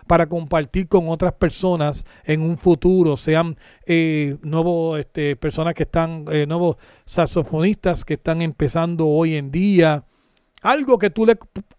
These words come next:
siempre lo usas como, como tema de que, mira, ¿sabes qué? Deberían hacerlo de esta forma por esto que me sucedió. ¿Cuál sería ese,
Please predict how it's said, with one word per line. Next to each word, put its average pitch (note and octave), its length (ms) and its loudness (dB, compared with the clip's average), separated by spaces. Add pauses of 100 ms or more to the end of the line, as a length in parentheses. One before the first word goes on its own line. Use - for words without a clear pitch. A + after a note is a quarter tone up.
(280)
siempre A3 480 2
lo F3+ 80 4
usas F#3 280 0
como, D#3 500 -2 (280)
como D#3 460 -4
tema F3+ 420 -2
de C#3+ 140 -6
que, D3+ 160 -8
mira, F3 260 -4
¿sabes E3 280 -6
qué? F3+ 240 -4 (520)
Deberían D3+ 360 0
hacerlo F#3 380 0
de F3+ 60 0
esta E3 160 -4
forma F3+ 360 -2
por C#3+ 440 0
esto E3+ 280 0
que D#3 80 0
me D#3 100 -2
sucedió. D3+ 720 0 (400)
¿Cuál C4+ 220 4
sería F3 480 4
ese, D3 420 0